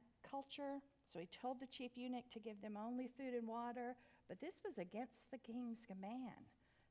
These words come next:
The eunuch was supposed to obey the king, not some young captives. So why do you think he listened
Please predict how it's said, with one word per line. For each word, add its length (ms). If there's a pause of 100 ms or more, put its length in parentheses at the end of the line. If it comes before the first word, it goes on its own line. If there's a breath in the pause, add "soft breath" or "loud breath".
(120 soft breath)
The 100
eunuch 360
was 120
supposed 400
to 100
obey 200
the 100
king, 540 (500 loud breath)
not 200 (360)
some 220 (100)
young 280 (120)
captives. 500 (920 soft breath)
So 480
why 260
do 60
you 200 (100)
think 260 (180)
he 120
listened 600